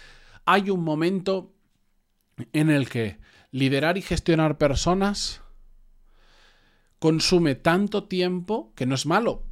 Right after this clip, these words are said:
es la realidad, en el que cuesta mucho, mm, gest-, eh, compatibilizar eso con meterte en el barro,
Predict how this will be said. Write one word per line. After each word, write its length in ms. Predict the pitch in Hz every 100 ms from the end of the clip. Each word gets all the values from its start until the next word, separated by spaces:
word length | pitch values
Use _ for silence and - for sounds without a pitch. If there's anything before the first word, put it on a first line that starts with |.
| -
es 160 | 127 120
la 120 | 123
realidad, 520 | 117 117 117 143 196 - - - - - - - -
en 220 | 165 151
el 180 | 151 135
que 140 | 143
cuesta 500 | - 185 208 - 175
mucho, 580 | 170 196 202 208 214 - - _ _ _ _ _ - _ _ _ _ _ _ _ _ _ -
mm, 640 | 156 147 147 143 143 139
gest-, 360 | 135 - 135 -
eh, 320 | 135 - 135 - - _ 123 120 - -
compatibilizar 720 | 165 151 156 151 147 156 143
eso 520 | - 208 - 240 294 _ _ _ _
con 440 | - 170 208 214 - _ _ - - - - _ _
meterte 440 | 143 143 143 170 175
en 80 |
el 80 | 156
barro, 400 | 135 123 110 101